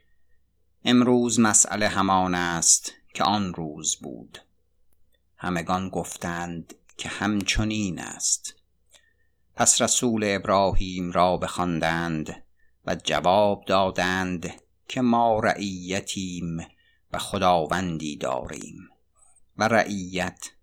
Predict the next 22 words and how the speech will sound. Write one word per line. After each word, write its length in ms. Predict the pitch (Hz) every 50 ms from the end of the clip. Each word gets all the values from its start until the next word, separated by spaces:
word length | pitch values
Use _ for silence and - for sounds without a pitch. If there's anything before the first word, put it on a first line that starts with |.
| _ _ -
جنگ 580 | - 87 85 87 87 85 85 85 82 80 - -
نکند. 680 | - 69 69 71 - - - 69 62 - - - - - - _ _ _ _ _ _ _ _ _ _ _ _ _ _ _ _ _ _ _
امیران 580 | - 117 117 117 113 113 110 113 107 113 113 104
را 200 | 107 104 104 98
بباید 640 | 92 101 95 95 98 98 98 95 95 95 92 92 -
آمد 680 | - - 90 85 82 82 85 82 82 85 82 - - - _ _ _ _ -
که 120 | - -
شهر 680 | - - - - 76 82 90 90 90 82 76 - - -
پیش 360 | - - 90 85 78 - - -
ایشان 720 | 87 76 80 78 76 - - - 82 82 82 80 76 69
است 560 | - 55 53 50 - - - - - - - _ _ _ _ _ _ _ _ _ _ _ _ _ _ _ _ -
و 100 | 95 85
اگر 300 | 80 87 82 87 80 78
سلطان 680 | - - - - 78 67 65 65 - - 85 107 107 101
را 320 | 85 92 85 85 80 76 - -
ولایت 640 | 76 78 69 67 65 60 76 78 87 113 - -
به 140 | - - 147
کار 400 | 147 - - 120 113 107 104 101
است، 640 | 98 98 95 92 90 90 - - - - - - - _ _ _ _ _ _ _ _
به 80 | - 87
طلب 680 | - - - - 65 71 78 90 107 131 120 - - _
آید 840 | - 92 82 78 73 73 73 78 92 110 131 151 151 156 147 -